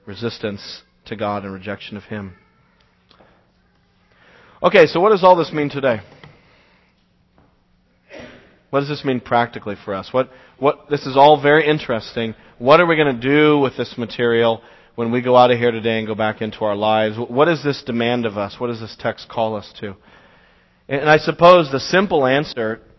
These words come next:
of application for this passage is right there in verse eighteen of Rev-, back in Revelation thirteen.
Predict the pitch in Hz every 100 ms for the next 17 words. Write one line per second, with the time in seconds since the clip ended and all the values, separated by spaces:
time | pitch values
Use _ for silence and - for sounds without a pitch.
0 | - 117 120 120 123 - 131 139 123 110
1 | 117 107 101 123 135 139 113 101 101 117
2 | 117 - 113 110 101 107 104 - 110 107
3 | - 113 104 104 104 110 107 110 107 107
4 | 101 104 110 113 - 101 98